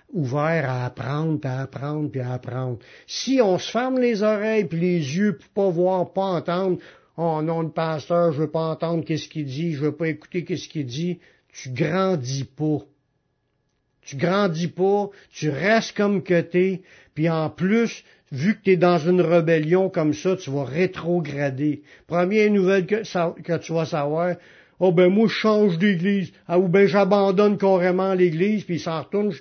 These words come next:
ailleurs, puis il retourne dans sa vie, parce que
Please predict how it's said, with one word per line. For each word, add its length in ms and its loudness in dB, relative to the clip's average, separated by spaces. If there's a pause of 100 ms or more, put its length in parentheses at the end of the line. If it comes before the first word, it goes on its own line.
(180)
ailleurs, 560 -2
puis 80 -4
il 40 -2
retourne 380 -4
dans 160 -2
sa 220 -4
vie, 320 -4 (260)
parce 240 -6
que 300 2